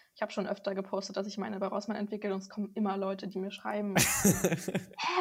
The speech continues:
Speaker 1: was machst du? Schick das zu dem und dem.“ Und dann guck ich mir die Preisliste an und denk mir so: „Nein, <laughs> mach ich nicht.“ <laughs> Also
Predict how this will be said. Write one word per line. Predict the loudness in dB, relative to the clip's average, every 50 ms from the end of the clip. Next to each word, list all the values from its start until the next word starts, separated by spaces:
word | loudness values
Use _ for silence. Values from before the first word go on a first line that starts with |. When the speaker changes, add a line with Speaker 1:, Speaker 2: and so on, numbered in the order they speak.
| 2 0
Speaker 1:
was | -2 -2
machst | -2 -2 -2 0 0
du? | 0 0 0
Schick | -2 -4 -4
das | -6 -6 -2
zu | -4 -2 0
dem | 0 0 0 0
und | -2 -2 -2
dem.“ | -2 0 0 -2 -2 -2 -2
Und | 0
dann | 0 0 0
guck | -2 -2 -2 -2
ich | 2 2
mir | 2 2
die | 2 0
Preisliste | 2 2 2 2 2 -4 -6 -2 0 0
an | 2 2 2 2
und | 2 2 0
denk | 0 0 0
mir | 0 0
so: | 0 0
„Nein, | 0 2 2 4 4 4 4 2 0 0 0
<laughs> | 0 0 2 0 0 0
mach | 0 0 -2
ich | -4 -4
nicht.“ | -4 -4 -4 -6 -10 -16 _ -18 -16 -16 -14 -16 -16 -10 _
<laughs> | -4 -2 -2 0 0 -2 -2 -2 -6 -2 -2
Also | -2 0 2 0 0 -2 -4